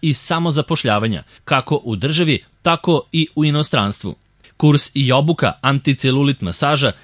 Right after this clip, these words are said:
zasigurno je pravo mesto za vašu edukaciju, ukoliko je vaša želja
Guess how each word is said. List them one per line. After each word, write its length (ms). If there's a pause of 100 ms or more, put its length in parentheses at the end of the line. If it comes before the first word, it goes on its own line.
(140)
zasigurno 680
je 200
pravo 440
mesto 400
za 280
vašu 480
edukaciju, 800
ukoliko 480
je 220
vaša 400
želja 300